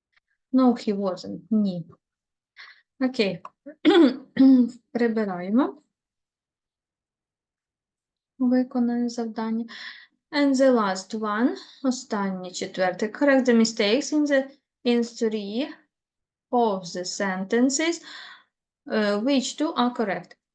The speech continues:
Значить, потрібно нам виправити помилки у трьох реченнях. Які із них три? Два правильних.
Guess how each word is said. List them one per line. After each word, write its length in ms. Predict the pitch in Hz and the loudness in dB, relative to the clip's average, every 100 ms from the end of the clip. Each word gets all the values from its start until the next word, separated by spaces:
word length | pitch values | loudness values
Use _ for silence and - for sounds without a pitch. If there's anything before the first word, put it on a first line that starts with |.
| _ | _
Значить, 380 | 226 202 - 190 | -2 -2 -6 -4
потрібно 380 | 262 294 262 226 | 0 2 4 4
нам 180 | 208 | 2
виправити 680 | 202 214 208 196 180 175 180 | 2 0 0 -4 -4 -2 -2
помилки 680 | 175 185 180 175 180 - 311 | -2 -4 -6 -8 -8 -4 -2
у 160 | 349 214 | 0 -2
трьох 400 | 196 208 220 214 | -2 -2 -4 -4
реченнях. 640 | 175 151 - - 254 165 | -6 -6 -8 -8 -8 -6
Які 480 | 185 185 208 190 165 | -6 -6 -4 -2 -2
із 400 | 160 - 180 170 | -6 -8 -6 -4
них 360 | 170 160 160 - | -4 -4 -6 -6
три? 340 | 233 285 359 - _ _ _ _ _ | -2 0 -2 -6 _ _ _ _ _
Два 340 | 214 196 240 190 | -4 0 0 0
правильних. 680 | 190 180 156 170 185 220 | -4 -8 -8 -8 -8 -10